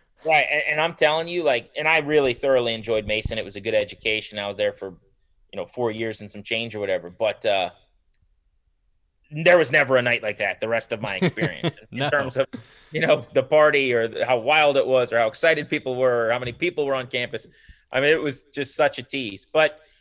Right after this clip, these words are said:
Speaker 1: the, the tournament run itself was incredible, and knowing I was gonna go there was almost as good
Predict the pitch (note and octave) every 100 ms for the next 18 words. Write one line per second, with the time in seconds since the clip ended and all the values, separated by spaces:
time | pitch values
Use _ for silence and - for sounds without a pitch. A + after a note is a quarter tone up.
0 | _ C3+ C#3+ D3 D3 A3 F3 D3+ D3 C#3+
1 | A#2+ - C#3+ A#2+ - G#2+ - - C3 B2+
2 | G#2+ C3 A#2+ C3+ D#3 C3 B2 C3+ D3+ D#3+
3 | C#3+ B2+ B2 A2+ A2+ A2 F#3+ F#3 B2+ A#2+
4 | A#2+ B2+ B2 A2+ - G#2 - A#2 G#2